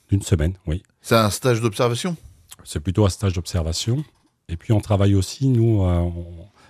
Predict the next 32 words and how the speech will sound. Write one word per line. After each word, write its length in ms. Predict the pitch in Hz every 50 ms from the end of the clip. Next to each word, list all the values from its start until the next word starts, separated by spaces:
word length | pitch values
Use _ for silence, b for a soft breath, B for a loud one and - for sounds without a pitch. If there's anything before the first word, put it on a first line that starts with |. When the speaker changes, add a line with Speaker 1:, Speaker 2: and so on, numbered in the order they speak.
| b b -
Speaker 1:
on 60 | 82
peut 220 | 78 - - 107 104
aménager 420 | 98 98 95 92 95 92 92 107
des 120 | 98 95 87
parcours 400 | - 92 92 - - 110 95 98
individualisés 640 | 92 90 90 87 87 85 90 87 87 85 85 98 117
sur 200 | - - 95 -
certains 300 | - - 92 - - 90
élèves 380 | 80 85 82 85 95 123 -
qui 140 | - _ -
ont 100 | 87 87
des 120 | 82 85 80
projets 520 | - _ - 92 90 87 92 98 98 95 B B B B B B B
d'orientation 640 | - - 87 87 92 92 87 - 98 92 - - 101
dans 80 | 92 87
le 60 | 87
monde 140 | 90 90 87
professionnel 600 | - - 87 - 95 - - 98 90 92 90 85
assez 220 | 82 - - 82
vite. 280 | 78 82 117 123 - -
Et, 60 | 90
euh, 140 | 87 82 78 78 - -
on 80 | 92 85
peut 240 | - - - 113 107
leur 180 | 101 92 80
proposer 440 | - _ - 92 - 90 87 101 104
plusieurs 360 | - - - 107 107 110 -
périodes 300 | - - 92 92 95 87
de 100 | 87 92
stage 320 | 90 - - 98 95 92 90
dans 100 | 87 82
l'année, 300 | 80 80 87 95 127